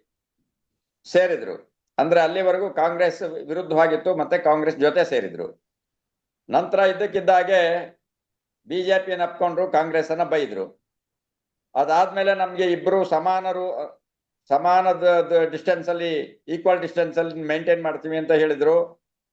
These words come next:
ಮತ್ತೆ ಎರಡ್ ಸಾವಿರದ ಹತ್ತೊಂಬತ್ತರಲ್ಲಿ ಕಾಂಗ್ರೆಸ್ ಅನ್ನ ಆಲಂಗಿಸ್ಕೊಂಡ್ರು.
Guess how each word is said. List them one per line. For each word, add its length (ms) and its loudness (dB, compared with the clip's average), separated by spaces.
ಮತ್ತೆ 680 2
ಎರಡ್ 180 0
ಸಾವಿರದ 300 2
ಹತ್ತೊಂಬತ್ತರಲ್ಲಿ 840 -2
ಕಾಂಗ್ರೆಸ್ 600 -2
ಅನ್ನ 160 -2
ಆಲಂಗಿಸ್ಕೊಂಡ್ರು. 1080 -2